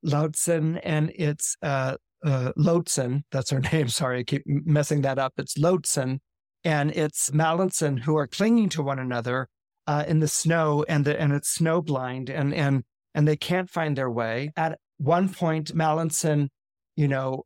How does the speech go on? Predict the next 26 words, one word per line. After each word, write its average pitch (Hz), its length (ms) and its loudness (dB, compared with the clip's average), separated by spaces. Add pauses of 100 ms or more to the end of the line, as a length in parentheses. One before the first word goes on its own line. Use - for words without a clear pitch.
uh, 131 400 0 (120)
strikes - 480 0
ahead 156 300 0
out 156 160 2
of 151 100 -2
frustration 151 840 0 (460)
and, 143 420 0 (120)
as 147 180 0
you 147 100 4
would 139 160 0
imagine, 135 640 -4 (1120)
falls 156 280 2
off 139 180 0
a 147 60 -2
cliff 180 320 0 (340)
and, 135 260 -2
and, 127 320 -2
and 127 200 -2
falls 135 300 0
to 135 100 0
his 127 140 -2
death 113 280 -2
immediately. 123 480 0
You 123 180 0
hear 151 260 2
his, 147 340 -2